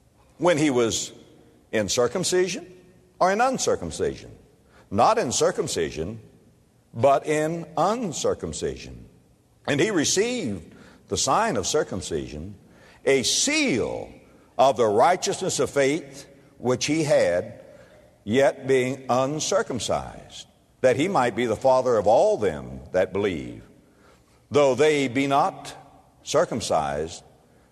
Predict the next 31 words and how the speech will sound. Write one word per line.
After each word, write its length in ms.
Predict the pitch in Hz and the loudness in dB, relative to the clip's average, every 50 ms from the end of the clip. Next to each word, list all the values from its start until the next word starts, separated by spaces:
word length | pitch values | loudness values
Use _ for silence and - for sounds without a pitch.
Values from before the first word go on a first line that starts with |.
| _ - | _ 2
that 400 | 127 123 117 113 - - - - | 4 4 4 2 -2 -8 -12 -6
righteousness 760 | 90 87 104 117 170 208 - - 120 - - 110 95 90 - | -2 2 4 4 4 2 0 -4 -6 -6 -6 -6 -6 -4 -2
might 280 | 113 113 110 110 95 | 0 0 0 0 0
be 100 | 98 110 | -2 -4
imputed 460 | 107 95 85 - 151 151 120 101 85 101 | -4 -4 -4 -4 -2 -2 -2 -2 0 0
unto 220 | 98 92 92 98 | 0 0 0 -2
them 500 | 85 92 95 95 95 98 98 104 101 101 - - _ _ _ _ _ - | -2 -2 -2 -4 -4 -6 -8 -10 -12 -16 -20 -20 _ _ _ _ _ 0
also." 440 | 95 95 90 78 76 - - 85 | 2 2 2 2 0 -2 -4 -4
Now, 100 | 87 123 | -2 0
what 140 | 156 156 123 | 2 2 2
does 140 | 98 78 - | 2 2 0
all 180 | 87 80 71 69 | 0 0 0 0
this 220 | 73 73 - - | -2 -4 -6 -6
mean? 380 | 82 82 85 87 95 123 131 123 - - _ _ _ _ _ - - - - - | -8 -6 -6 -8 -8 -10 -14 -18 -20 -20 _ _ _ _ _ -20 -20 -14 -4 0
Well, 400 | 135 151 143 127 123 139 135 - - - - - - - - - - | 2 4 4 4 2 0 -2 -8 -14 -18 -18 -20 -20 -20 -20 -8 0
what 200 | - 196 175 - | 2 2 2 2
Paul 260 | - 180 165 139 123 | 4 2 4 4 2
is 60 | 113 - | 0 0
saying 260 | - 131 113 107 107 | 0 0 0 0 -2
is 100 | 101 90 | -4 -2
this. 220 | 101 98 85 82 | -2 -2 -2 -2
First 240 | - 160 147 117 113 | 0 -2 -2 0 0
of 60 | 117 | 2
all, 120 | 117 107 95 | 2 2 2
hey, 280 | 101 131 117 92 82 - - | 2 0 0 -2 -4 -6 -4
folks, 400 | - 110 98 95 101 - - - - - | -2 0 0 0 -2 -6 -14 -16 -8 -4
he's 160 | 135 143 135 | -4 -2 0
talking 360 | - 170 160 131 107 123 117 | 2 2 2 2 0 -4 -4
to 60 | 113 | -2
you 160 | 120 143 143 123 | 0 0 0 0
now. 280 | 104 85 67 64 57 | -2 -4 -6 -8 -12